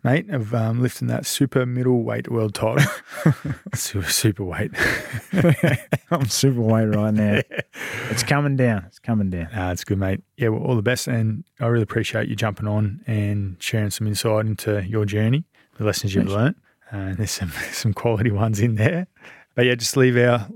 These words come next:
Speaker 1: listeners with one piece of advice. I think you've already touched on it, but, um, yeah, I think let's just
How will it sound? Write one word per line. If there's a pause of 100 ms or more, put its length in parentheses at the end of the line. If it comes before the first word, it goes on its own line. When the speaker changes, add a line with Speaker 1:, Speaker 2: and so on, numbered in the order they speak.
(260)
Speaker 1:
listeners
with (240)
one
piece
of
advice.
I
think
you've
already
touched
on
it,
but, (100)
um, (140)
yeah,
I
think
let's
just